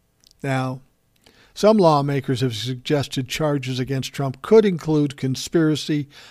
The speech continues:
to defraud the United States and obstruction of an official proceeding of Congress. Any referrals by the committee would also add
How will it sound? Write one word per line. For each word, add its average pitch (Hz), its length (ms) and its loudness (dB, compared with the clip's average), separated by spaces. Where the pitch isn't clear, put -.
to 147 100 -4
defraud 143 460 0
the 139 80 -2
United 135 400 -2
States 143 400 -2
and 165 280 2
obstruction 151 680 -2
of 139 240 -6
an 131 80 -2
official 139 460 -4
proceeding 135 560 -4
of 123 120 -8
Congress. 143 600 -8
Any 175 200 6
referrals 156 560 4
by 143 140 0
the 139 100 -4
committee 143 320 -2
would 139 160 -2
also 151 380 -2
add 139 380 -2